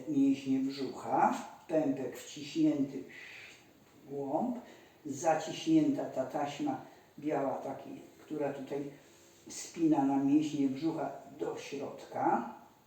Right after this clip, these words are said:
co się rozluźnia w trakcie, y, y, ciąży, czy jak tyjemy, niestety, i musimy ściągnąć się i ten zamek błyskawiczny zapiąć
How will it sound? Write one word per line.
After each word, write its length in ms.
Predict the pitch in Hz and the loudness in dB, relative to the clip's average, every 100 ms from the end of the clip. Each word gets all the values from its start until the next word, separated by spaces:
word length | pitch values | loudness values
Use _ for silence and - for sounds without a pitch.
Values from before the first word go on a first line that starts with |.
| _ _ _ _ _ _ _ - | _ _ _ _ _ _ _ -12
co 160 | 143 | -8
się 160 | 139 147 | -6 -2
rozluźnia 580 | 147 147 160 143 143 - | 0 2 0 2 0 -2
w 140 | - | -2
trakcie, 340 | - - - - | -4 -4 -4 -6
y, 800 | - - - - - - - 151 | -8 -16 -20 -20 -20 -20 -8 -6
y, 560 | - 147 139 135 - | -6 -2 0 0 -2
ciąży, 500 | - 156 151 135 135 | 0 4 4 4 0
czy 320 | - 143 131 - - - | -4 -4 -4 -6 -14 -12
jak 220 | - - | -8 -8
tyjemy, 460 | - 143 135 120 127 | -6 -2 0 0 0
niestety, 640 | 147 131 - 127 - 143 - - 165 | 0 -2 -4 -8 -6 -8 -8 -12 -4
i 60 | |
musimy 380 | 165 - 160 156 | -4 -2 -4 -4
ściągnąć 760 | - - - 190 156 135 127 - | -6 -10 -4 0 2 2 0 -4
się 100 | - | -10
i 220 | - - - _ _ _ | -12 -16 -18 _ _ _
ten 220 | 165 160 139 | -6 -4 0
zamek 440 | 160 143 139 127 | 0 2 0 -2
błyskawiczny 840 | 147 - - 143 147 147 156 147 | -8 -8 -4 -4 -4 -4 -2 0
zapiąć 500 | - - - 135 123 | 0 -2 -2 -2 -2